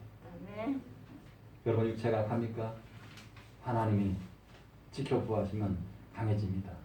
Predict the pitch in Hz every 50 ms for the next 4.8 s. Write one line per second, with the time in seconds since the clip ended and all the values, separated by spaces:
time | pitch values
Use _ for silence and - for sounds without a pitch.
0 | 185 185 190 196 196 208 214 226 240 233 226 - 262 - - - - - - -
1 | - - - - - - - - - 156 156 151 147 165 170 170 - - 156 165
2 | 170 156 131 104 95 - - - - - - - - - 107 104 104 98 101 -
3 | 143 131 131 131 117 107 101 - - - - - 104 104 - - - 113 104 104
4 | 104 - - - - - - - - - 240 247 254 254 254